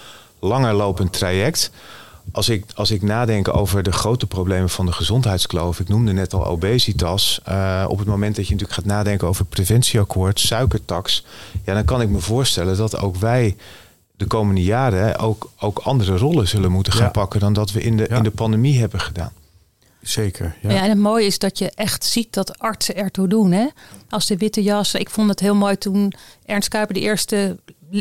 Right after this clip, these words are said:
Speaker 3: sessie deed in de Tweede Kamer. Dat een soort, op Twitter zag je overal die opluchting, dat er gewoon een specialist met kennis van zaken, "Oh, eindelijk iemand die weet waar hij het over heeft, weet je, hoe fijn is dat?" Dus, en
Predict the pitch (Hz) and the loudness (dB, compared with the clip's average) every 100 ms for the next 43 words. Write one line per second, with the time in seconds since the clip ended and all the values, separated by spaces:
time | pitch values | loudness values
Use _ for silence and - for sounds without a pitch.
0 | - - - 233 220 175 214 214 196 202 | -4 -2 0 0 0 0 0 2 0 0
1 | - 196 196 254 240 196 180 190 185 220 | 0 -2 -2 -2 0 2 0 -2 -2 -2
2 | 196 - - - - 240 208 190 202 - | -4 -8 -14 -6 -2 0 0 -2 -4 -2
3 | 214 214 202 185 220 202 - _ 269 - | -2 -2 -2 0 0 0 -4 _ 0 2
4 | 247 - - 196 202 202 - 208 202 _ | 2 2 0 0 0 -2 0 0 -2 _
5 | 185 - 185 170 - 214 214 - - - | -8 -6 -4 -4 -2 0 0 0 -4 -10
6 | - - 240 220 - 202 233 226 226 - | -8 -4 0 0 0 0 0 0 -2 -4
7 | - - - - 226 - - 220 240 226 | -4 -4 -2 -2 -4 -6 -6 -2 -2 -2
8 | - 226 - 220 220 - 220 - 226 220 | -2 -2 -2 -2 -4 -4 -6 -4 -4 -4
9 | 202 214 233 - 226 220 233 202 240 - | -6 -2 -2 0 0 0 2 0 0 -2
10 | 202 226 185 190 247 202 - - 190 226 | -2 -2 -2 -2 -2 0 -2 -4 0 0